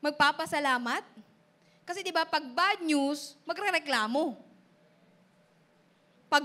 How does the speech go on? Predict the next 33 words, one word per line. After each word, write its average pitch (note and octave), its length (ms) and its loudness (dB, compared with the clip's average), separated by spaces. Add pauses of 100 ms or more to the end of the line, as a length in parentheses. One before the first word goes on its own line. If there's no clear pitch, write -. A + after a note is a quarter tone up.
good G#4 240 4
news, D4 480 0 (160)
magpapasalamat. E4 960 0 (800)
Pero G4 160 2
ang - 80 0
sinasabi A4+ 480 2
ng G#4 140 -2
salita G4 260 2
ng F#4+ 160 0
Panginoon F4+ 320 -2
sa D#4+ 160 4
atin D#4+ 160 -2
ngayon, C4+ 380 0 (180)
when C#4+ 320 2
bad A#4+ 300 6
news F4+ 180 -2
comes, C4+ 560 0 (320)
magpasalamat D#4 880 0
ka. D#4 400 -2 (300)
Sometimes F#4 640 0
for E4 160 2 (160)
us, F#4+ 160 -4
illogical F4 480 0
talagang E4+ 320 0
pamamaraan D#4+ 480 -2
ng D#4 160 -8
Panginoon D4 640 -6
eh. - 20 -20 (1080)
Pero F#4 160 -2
ganun G4+ 160 -2
ang G4 160 -6
Diyos A4+ 240 -6
eh. C4 320 -2